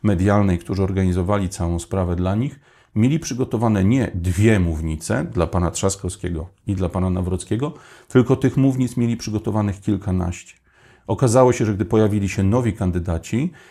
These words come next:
kandydaci, którzy o tej debacie zostali poinformowani półtorej godziny przed jej rozpoczęciem, nagle okazało się, że tych mównic jest wystarczająco dużo, że one wszystkie są ładne, że ten cały plan, na którym nagrywane było wydarzenie,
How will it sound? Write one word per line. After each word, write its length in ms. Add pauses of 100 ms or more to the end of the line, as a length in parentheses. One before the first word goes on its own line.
(120)
kandydaci, 580
którzy 340
o 80
tej 260 (320)
debacie 500
zostali 380
poinformowani 760
półtorej 520
godziny 380
przed 280
jej 120
rozpoczęciem, 920
nagle 280
okazało 560
się, 180 (360)
że 120
tych 200
mównic 420
jest 260
wystarczająco 880
dużo, 400 (260)
że 100
one 180
wszystkie 420
są 280
ładne, 400 (260)
że 120
ten 240
cały 360
plan, 440
na 120
którym 320
nagrywane 540
było 200
wydarzenie, 520